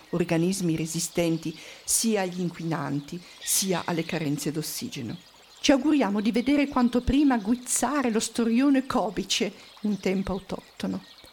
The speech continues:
Riaffiorano alla memoria i racconti di un'epoca ormai lontana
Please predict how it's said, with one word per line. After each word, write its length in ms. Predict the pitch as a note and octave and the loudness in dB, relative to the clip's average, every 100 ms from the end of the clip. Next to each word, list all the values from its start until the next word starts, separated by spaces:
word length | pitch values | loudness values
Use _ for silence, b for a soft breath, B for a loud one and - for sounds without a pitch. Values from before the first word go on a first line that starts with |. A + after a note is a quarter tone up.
| - - | -20 -2
Riaffiorano 960 | G3 F#3+ F#3+ - - F3+ E3+ E3 E3+ | 2 2 2 -2 0 2 2 2 2
alla 160 | E3 E3+ | 2 4
memoria 640 | E3 E3 D#3 D3+ D3+ - | 2 2 2 0 -4 -4
i 100 | C3+ | 0
racconti 560 | G3 G3 A3+ A3 G#3+ F#3+ | 0 0 0 0 0 -2
di 120 | G3 | 0
un'epoca 480 | F#3+ G3 G3 F#3 F3 | 2 2 0 0 0
ormai 320 | F3 F#3 F#3 | 2 2 2
lontana 640 | F#3 F#3 - C#3+ F#2 - | 0 -2 -4 -8 -6 -10